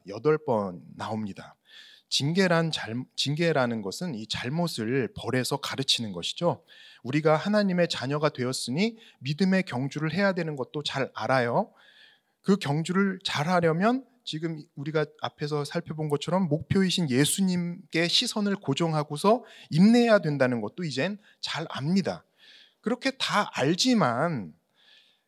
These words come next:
그런데 우리가 아는 대로 다 실천하지 못할 때가 참 많습니다. 한눈 팔기도 하고 예수님보다 더 좋아 보이는 게 생겨서 내가 원하는 금메달이 눈앞에 아른거려서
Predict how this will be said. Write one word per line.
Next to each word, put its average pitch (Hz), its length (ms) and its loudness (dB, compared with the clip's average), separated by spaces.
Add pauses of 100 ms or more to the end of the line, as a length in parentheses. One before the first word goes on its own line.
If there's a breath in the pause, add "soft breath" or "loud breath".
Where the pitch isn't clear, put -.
(220 soft breath)
그런데 160 280 -6
우리가 143 500 0
아는 175 440 -4
대로 147 220 0
다 127 500 -4 (100)
실천하지 233 640 0
못할 117 300 -6
때가 117 260 -4
참 165 240 -4
많습니다. 107 640 -6
한눈 202 320 2
팔기도 165 420 0
하고 156 400 0 (320 loud breath)
예수님보다 147 760 2 (260 loud breath)
더 185 260 4
좋아 190 300 2
보이는 170 380 -2
게 165 100 -2
생겨서 175 540 -2 (100)
내가 196 320 6
원하는 214 400 4
금메달이 175 580 2
눈앞에 147 380 0
아른거려서 120 840 0